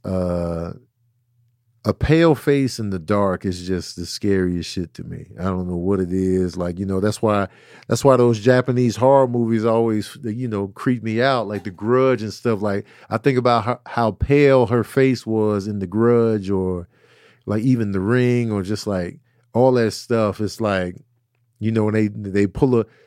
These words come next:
they pull a body out of the water, and it's just, like, that pale face, man.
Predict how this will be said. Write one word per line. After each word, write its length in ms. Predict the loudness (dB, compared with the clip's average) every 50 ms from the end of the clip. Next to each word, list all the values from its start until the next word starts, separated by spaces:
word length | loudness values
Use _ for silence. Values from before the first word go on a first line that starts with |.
| _ _ _ -6
they 120 | -6 -6
pull 240 | -2 0 2 2 2
a 40 | 2
body 440 | 2 4 4 4 4 4 4 4 2
out 160 | 2 2 2
of 60 | 0
the 100 | 0 0
water, 640 | 0 2 2 4 4 4 4 4 4 2 2 2 2
and 220 | 2 0 0 -2 -4
it's 200 | -4 -6 -6 -8
just, 140 | -8 -4
like, 140 | -4 -2 -2 0
that 200 | -2 -2 -4 -2
pale 400 | 0 2 4 4 4 4 2 0
face, 260 | -2 -2 -2 -2 -2
man. 540 | -2 -4 -2 -2 0 -2 -2 -4 -4 -8